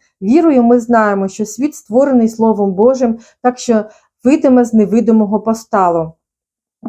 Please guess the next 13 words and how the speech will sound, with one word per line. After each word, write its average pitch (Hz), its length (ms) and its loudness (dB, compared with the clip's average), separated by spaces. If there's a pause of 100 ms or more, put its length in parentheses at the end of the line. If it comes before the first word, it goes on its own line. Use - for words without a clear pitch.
(520)
Що - 260 -2
таке 220 420 0
віра? 269 460 0 (420)
Е, 190 180 0
це 247 640 0 (1400)
є 247 200 4
запорукою 240 680 0
того, 285 300 2
чого 240 320 -2
сподіваємось, 247 960 -2
доказ 226 600 -2
речей 226 520 -4 (160)
невидимих. 190 800 -2